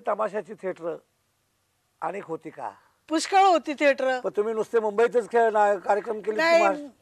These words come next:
Speaker 2: अहो, म्हणजे मुंबईला वर्षभर राहिले, तिथून कोल्हापूरला आले. कोल्हापूरला वसंत थिएटर म्हणून एक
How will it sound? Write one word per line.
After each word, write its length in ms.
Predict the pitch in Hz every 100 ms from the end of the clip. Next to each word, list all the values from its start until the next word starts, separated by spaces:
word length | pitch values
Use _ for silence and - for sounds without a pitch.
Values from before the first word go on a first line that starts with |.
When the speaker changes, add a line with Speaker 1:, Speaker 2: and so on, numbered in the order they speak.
| _ _ 254
Speaker 2:
अहो, 320 | 262 269 269
म्हणजे 460 | 240 233 254 277 269 247 - -
मुंबईला 440 | 277 294 320 311
वर्षभर 480 | 311 302 - 302 302
राहिले, 380 | 277 262 285 269
तिथून 480 | - _ _ 330 285
कोल्हापूरला 680 | 294 294 285 269 240 208 214
आले. 320 | 170 220 _ _ _ -
कोल्हापूरला 560 | 294 311 294 294 311 285 233 _ _ -
वसंत 400 | 294 - 339 311
थिएटर 260 | 302 269 302
म्हणून 360 | 294 277 285
एक 100 | 277